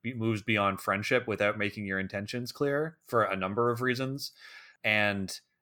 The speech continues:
I do think that we're supposed to, A, kind of recognize it as that and sort of shake our heads and go, "Oh, Kvothe, like, you know,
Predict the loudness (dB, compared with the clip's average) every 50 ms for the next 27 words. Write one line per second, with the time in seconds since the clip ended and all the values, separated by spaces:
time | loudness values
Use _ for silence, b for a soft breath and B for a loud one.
0 | _ _ 0 2 4 4 4 4 6 4 4 6 4 4 4 4 2 2 2 2
1 | 4 6 4 6 4 0 -2 0 4 4 6 6 6 6 4 4 2 2 0 -2
2 | 0 4 6 8 8 8 8 6 6 4 4 4 4 6 6 6 6 4 4 4
3 | 4 6 6 6 4 6 6 4 4 4 4 6 8 8 6 6 4 0 -2 0
4 | 0 0 0 2 2 2 2 4 4 2 4 4 4 4 2 0 -2 -2 2 4
5 | 6 6 6 6 4 2 4 6 6 8 6 6 4 4 4 4 2 0 -2 -8
6 | -16 -10 -6 -4 -4 -2 -4 -4